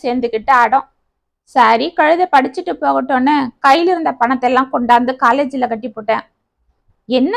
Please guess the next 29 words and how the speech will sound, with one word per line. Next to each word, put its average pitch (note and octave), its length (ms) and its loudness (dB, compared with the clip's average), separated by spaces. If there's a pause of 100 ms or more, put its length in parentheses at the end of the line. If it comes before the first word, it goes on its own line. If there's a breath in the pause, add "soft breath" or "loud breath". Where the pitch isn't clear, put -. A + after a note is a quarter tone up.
சித்தப்பா, C#4+ 440 0 (320)
என்கிட்ட D4+ 340 -2
ஒரு G4 160 0
வார்த்தை C4+ 320 0
சொல்லல, D4 480 0
செய்யல? D4 300 0 (560)
சொல்லியிருந்தா E4 520 2
நான் C#4+ 220 4
வந்து C#4+ 160 4
அவளுக்கு D#4 300 0
ஃபீஸ் F4 260 -4
கட்டியிருப்பேன் C4 500 -2
இல்ல?" D#4 120 4 (1000)
"அட - 160 4 (320)
என்ன A#3 440 -2
கண்ணு, B3 260 0 (500)
உனக்குன்னு C4+ 580 0
குடும்பம் D4+ 400 0
ஆயிடுச்சு, C4 420 -2 (540)
நீங்களே D#4 420 2
இந்த F#4 180 -4
சென்னையில C#4+ 500 0
ரெண்டு B3+ 280 -2
பேரும் C4+ 300 2
உழைச்சி B3 400 -2 (300)
ஏதோ D#4+ 320 -2
குடும்பத்தை F4+ 440 -2
நடத்திட்டு A#3+ 440 -2
இருப்பீங்க, A#3+ 380 -4